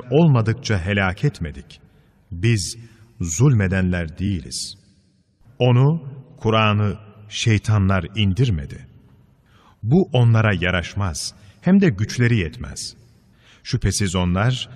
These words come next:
vahyi işitmekten uzaklaştırılmışlardır. O halde sakın Allah ile beraber tutup da başka bir ilaha yalvarma.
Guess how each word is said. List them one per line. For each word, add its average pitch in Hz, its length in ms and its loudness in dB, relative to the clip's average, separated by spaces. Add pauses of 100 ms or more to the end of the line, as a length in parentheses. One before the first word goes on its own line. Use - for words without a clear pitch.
(180)
vahyi 104 500 0
işitmekten 101 800 -4 (120)
uzaklaştırılmışlardır. 90 1500 -6 (880)
O 147 140 4
halde 156 340 4
sakın 170 640 0 (100)
Allah 120 460 2
ile 117 260 2
beraber 107 560 0
tutup - 380 -6
da 92 240 -2 (300)
başka 117 420 0
bir 196 100 2
ilaha 131 420 2
yalvarma. 104 640 -2